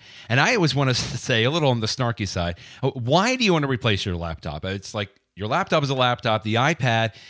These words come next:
is yet another device that is designed to elevate you and your practice into the digital era, carrying around files, for example, using it as a notepad. So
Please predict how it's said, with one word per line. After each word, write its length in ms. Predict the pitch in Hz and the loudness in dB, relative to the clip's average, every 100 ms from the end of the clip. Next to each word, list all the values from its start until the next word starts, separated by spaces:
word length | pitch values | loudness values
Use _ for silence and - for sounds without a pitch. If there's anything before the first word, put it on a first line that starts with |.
| - | -8
is 200 | 107 104 | -6 0
yet 260 | 113 113 - | 2 2 2
another 500 | 123 131 135 156 160 | 4 6 6 6 4
device 520 | 139 113 120 113 117 - - - - 92 | 2 2 2 2 -2 -8 -20 -20 -18 -2
that 340 | 110 110 107 _ - | 2 2 0 _ -6
is 160 | 117 | -4
designed 720 | 110 120 127 127 131 131 131 - - | 0 2 2 2 2 0 -2 -6 -8
to 160 | 123 | -4
elevate 400 | 131 151 180 147 | 2 2 4 2
you 280 | 123 123 180 | 2 2 4
and 80 | 170 | 4
your 100 | 135 | 0
practice 540 | - 139 135 113 98 | 0 0 0 -4 -2
into 380 | 113 117 - 113 | 0 0 2 2
the 200 | 104 104 | 4 2
digital 380 | 98 110 107 110 | 4 2 2 0
era, 340 | 117 117 87 80 | 2 2 2 -2
carrying 320 | - 107 104 | -6 -2 0
around 280 | 101 92 92 | 0 0 -2
files, 380 | - 127 127 127 | 0 2 2 0
for 160 | - 107 | -2 -6
example, 540 | 92 101 101 98 95 | -2 0 0 0 0
using 260 | 92 104 101 | 2 2 2
it 140 | 90 | 0
as 140 | 85 | -2
a 40 | 80 | 0
notepad. 680 | 90 135 - 113 107 107 101 - - - - - - | 2 2 0 0 2 0 -2 -12 -20 -20 -20 -20 -10
So 400 | - 147 135 - | 2 4 4 0